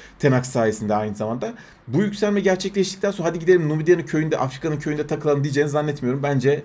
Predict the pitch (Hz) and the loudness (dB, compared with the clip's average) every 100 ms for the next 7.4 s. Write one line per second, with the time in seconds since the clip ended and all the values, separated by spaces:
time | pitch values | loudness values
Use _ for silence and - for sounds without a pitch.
0 | - - 151 123 127 123 131 127 120 117 | -12 2 2 4 0 -2 2 4 4 2
1 | 135 - - _ _ - - - 120 - | -6 -8 -20 _ _ -20 -20 -10 -6 0
2 | 160 120 107 - - _ 143 143 123 123 | 0 0 -4 -8 -20 _ 4 6 4 -2
3 | - - - - _ _ - - - - | -6 -10 -10 -20 _ _ -20 -20 -20 -20
4 | - - - - - - - 165 170 165 | -20 -20 -20 -20 -20 -20 0 4 4 4
5 | 160 214 208 247 247 247 196 202 220 226 | 6 4 4 0 0 0 2 4 4 4
6 | 214 208 208 135 131 160 - - - 135 | 4 4 2 2 2 2 -2 -6 0 0
7 | 131 - 120 | 0 -2 -2